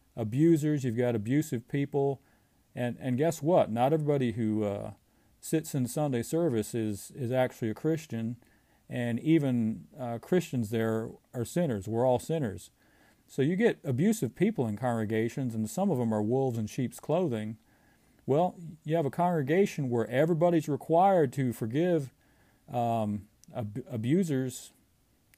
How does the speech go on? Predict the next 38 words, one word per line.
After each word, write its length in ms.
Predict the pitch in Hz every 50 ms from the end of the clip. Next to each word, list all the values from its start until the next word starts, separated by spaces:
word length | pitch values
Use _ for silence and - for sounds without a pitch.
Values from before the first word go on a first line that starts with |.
| _ _ _ _ -
It's 220 | - 147 147 - -
an 80 | 147
abuser's 440 | 135 123 113 143 165 175 156 165 147
paradise 640 | - - 185 202 226 220 196 170 139 113 107 101 -
because 540 | - - 127 - 165 156 151 151 135 - - _ _ _ _ _ _ _ _ _ _ _ _ _ _ _ _ _
the 80 | - 139
burden 360 | 120 135 175 202 220 208 180
is 160 | 160 139 117
then 220 | 123 147 160 165 160
on 220 | 160 147 147 147
the 80 | 135 117
person 440 | - - 180 170 156 - 156 131 131
who's 260 | 127 143 127 120 -
hurt, 560 | - - - 220 196 127 - - - - - _ _ _ _ _ _ _ _ _ _ _ _ _ _ _ -
and 160 | 113 113 120
there's 180 | 120 117 110 113
no 240 | 127 139 156 180 180
burden 380 | 147 160 175 175 165 147 123
put 180 | - - 180 175
on 180 | 160 143 131
the 60 | 120 110
person 400 | - - 147 139 - - 120 110
to 120 | - 123
repent 640 | 110 104 101 - - - 175 139 101 85 - - - _ _ _ _ _ _ _ _ _ _ _ _ -
because 260 | 117 113 147 147 151
they 100 | 170 190
don't 160 | 202 214 220
need 200 | 226 240 254 247 -
to, 220 | - 202 143 113
because 320 | 95 110 104 131 127 123 123
they 340 | 135 139 143 143 139 135 123 - _ _ _ _ _ _ _ _ _ - -
get 180 | 120 127 123
their, 420 | 135 139 139 143 143 143 143 139 143
uh, 120 | 143 143
forgiveness 540 | - - 139 123 147 165 170 170 165 156 156
cheap 300 | - - - 170 175 -
and 100 | 170 160
easy. 440 | 175 196 208 180 131 110 98 101